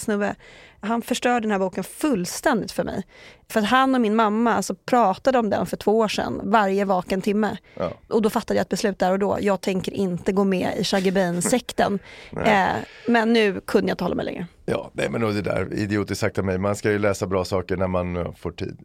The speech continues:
Speaker 2: Nej, men det handlar om Shaggy, den lilla pojken som gillar dockor och inte riktigt är som han ska, enligt alla runt omkring som gillar
Speaker 1: Mm.
Speaker 2: att slå honom och vara taskiga i största allmänhet. Och så hans superalkade morsa som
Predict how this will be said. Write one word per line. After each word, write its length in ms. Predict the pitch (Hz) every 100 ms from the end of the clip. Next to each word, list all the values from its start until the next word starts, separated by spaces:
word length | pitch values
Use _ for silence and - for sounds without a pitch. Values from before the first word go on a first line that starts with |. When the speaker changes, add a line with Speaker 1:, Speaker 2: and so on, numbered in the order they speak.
| -
Speaker 2:
Nej, 120 | 135
men 60 | 139
det 60 | 151
handlar 200 | 151 160
om 140 | 160
Shaggy, 500 | 143 120 110 113 117
den 80 | 71
lilla 200 | 113 110
pojken 360 | 120 107 101
som 200 | 98 104
gillar 180 | 107 101
dockor 400 | 98 101 - 98
och 60 | 101
inte 200 | 113 110
riktigt 340 | 101 - 92
är 120 | - 104
som 180 | 98
han 100 | 95
ska, 360 | 87 90 92 95
enligt 220 | 95 92 101
alla 180 | 92
runt 200 | 92 85
omkring 300 | 90 - 87
som 220 | 90 90 90
gillar 200 | 90 247
Speaker 1:
Mm. 160 | 220
Speaker 2:
att 60 | 214
slå 220 | 95 90
honom 320 | 90 90 87
och 160 | 87 - _ _ - - - -
vara 120 | -
taskiga 320 | - 95 -
i 40 | -
största 280 | 92 - 85
allmänhet. 260 | 87 -
Och 100 | 113
så 80 | 117
hans 420 | 110 104 - -
superalkade 680 | - 107 92 92 87 98 92
morsa 440 | 92 85 - 82
som 360 | - 87 87